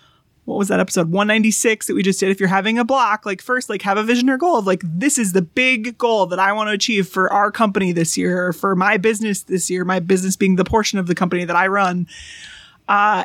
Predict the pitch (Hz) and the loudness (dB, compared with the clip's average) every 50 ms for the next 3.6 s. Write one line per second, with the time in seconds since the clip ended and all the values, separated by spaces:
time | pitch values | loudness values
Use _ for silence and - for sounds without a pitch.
0 | - _ - 220 220 202 180 185 208 226 247 - 202 208 240 240 247 - 185 165 | -4 _ -2 0 0 0 0 0 0 0 0 -2 -2 0 0 2 0 0 -2 -2
1 | 220 226 233 233 185 185 196 185 170 180 196 233 220 208 - - - - 170 165 | -2 -2 0 -2 0 0 -2 0 0 2 2 2 2 2 0 -2 -4 -6 -4 -2
2 | - 220 196 220 208 185 - - - 202 190 175 180 170 - 208 202 - - - | 0 2 2 2 2 0 -2 -2 -2 -2 0 0 0 0 0 2 2 2 2 0
3 | - - - 190 - 190 196 202 214 214 - | -2 -8 -10 -4 -2 0 2 2 2 0 -2